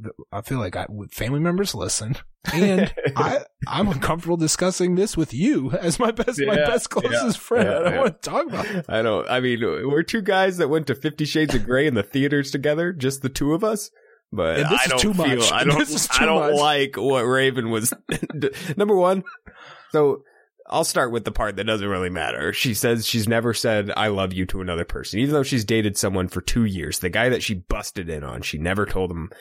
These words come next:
Speaker 2: she loved him. She then tells Nick that she loves him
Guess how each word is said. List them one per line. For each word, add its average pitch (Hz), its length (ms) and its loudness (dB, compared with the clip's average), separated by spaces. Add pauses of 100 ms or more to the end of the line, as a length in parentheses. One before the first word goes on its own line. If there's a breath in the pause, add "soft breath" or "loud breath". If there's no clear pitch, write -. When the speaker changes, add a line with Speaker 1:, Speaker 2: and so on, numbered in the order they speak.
(140 loud breath)
Speaker 2:
she - 160 -4
loved 78 300 -6
him. 64 200 -6 (720 soft breath)
She - 200 2
then 143 240 2
tells 156 460 2
Nick 101 480 0
that 90 160 0
she 254 300 2
loves 73 340 -2
him 55 260 -6